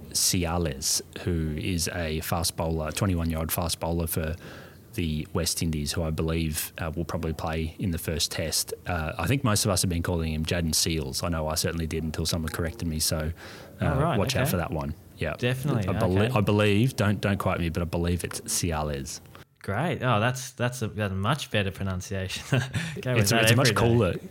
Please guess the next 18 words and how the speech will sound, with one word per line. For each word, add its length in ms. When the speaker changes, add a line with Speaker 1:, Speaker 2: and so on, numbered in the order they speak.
Speaker 1:
cooler 280
pronunciation, 680
isn't 180
it? 80
Yeah. 240
Speaker 2:
<laughs> 220
Absolutely. 420
And 100
speaking 380
of 80
their 160
quicks, 300
Alzarri 500
Joseph, 460
he's 180
twenty-six. 720
He's 280
been 320